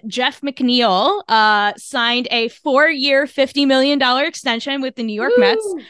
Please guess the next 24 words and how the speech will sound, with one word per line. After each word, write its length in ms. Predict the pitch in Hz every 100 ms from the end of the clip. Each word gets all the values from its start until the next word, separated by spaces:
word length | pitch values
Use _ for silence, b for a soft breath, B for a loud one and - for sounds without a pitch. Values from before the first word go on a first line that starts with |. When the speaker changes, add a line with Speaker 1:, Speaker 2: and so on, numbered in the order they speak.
| B B B
Speaker 1:
with 180 | 233 226
a 200 | 233 220
twenty 280 | - 262 277
twenty-seven 680 | 277 269 254 254 247 247 240
club, 260 | 240 240 233
uh, 260 | - 220 220
twenty 440 | - 294 302 302
twenty-seven 680 | - 277 262 277 254 226 240
club 240 | 226 220 214
option 440 | 202 196 214 196
that 120 | 190
could 160 | - 185
take 220 | 220 196
his 160 | 202 -
contract, 540 | 214 190 - 190 175 -
the 140 | 190
total 320 | 185 196 190
value, 420 | 180 175 180 175
to 340 | 170 - 185 180 B B B
sixty-three 560 | - 233 214 202 214
point 300 | 190 208 190
seven 320 | - 185 180 185
five 300 | 175 175 180
million. 460 | - - 135 185